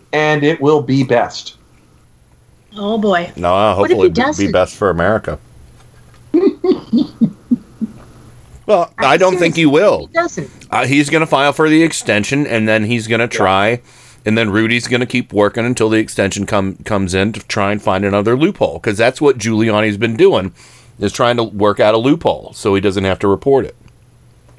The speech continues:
Speaker 4: There is literally a law on the books about financial disclosures. It,
Speaker 1: I
Speaker 4: it
Speaker 1: can
Speaker 2: Yes,
Speaker 1: tell
Speaker 2: there
Speaker 1: you
Speaker 2: is. Yep.
Speaker 4: It's just
Speaker 3: And
Speaker 4: so
Speaker 3: that's why you hire a dirty lawyer like Giuliani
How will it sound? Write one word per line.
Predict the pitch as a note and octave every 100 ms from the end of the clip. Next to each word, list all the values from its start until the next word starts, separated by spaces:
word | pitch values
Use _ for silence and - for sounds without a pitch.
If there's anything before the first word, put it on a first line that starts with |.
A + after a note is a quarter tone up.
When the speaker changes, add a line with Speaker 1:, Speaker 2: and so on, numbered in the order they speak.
| -
Speaker 4:
There | - E4+
is | D4+ B3+
literally | C4 C#4 D4 C#4+ C4
a |
law | G#3+ G3+ G#3
on | G3+ G#3
the | F#3+
books | - E3 C3+ - - -
about | G3 E3+ E3 F3 - - -
financial | E3+ E3+ E3 - -
disclosures. | D#3 - - D3 C3+ - - - -
It, | A3+
Speaker 1:
I | A3+
Speaker 4:
it |
Speaker 1:
can | A#3+
Speaker 2:
Yes, | A#3+ B3
Speaker 1:
tell | C4
Speaker 2:
there | A#3 A#3+
Speaker 1:
you | C#4+
Speaker 2:
is. | - - - _ _ _ _ _
Yep. | F#3+ B3+ - _ _ _ _ _
Speaker 4:
It's | - -
just | - -
Speaker 3:
And | A2+ A2
Speaker 4:
so |
Speaker 3:
that's | A#2 -
why | B2+ A#2+
you | C3 D3
hire | C#3 G#2 G#2 A#2+
a | B2
dirty | A2 G#2 A2 C3+
lawyer | A2 G2+ G#2+ A2+
like | G2 G#2 G#2+ - _ _
Giuliani | G#2 G2+ A2+ C#3+ C3+ G#2+ G2 C#3+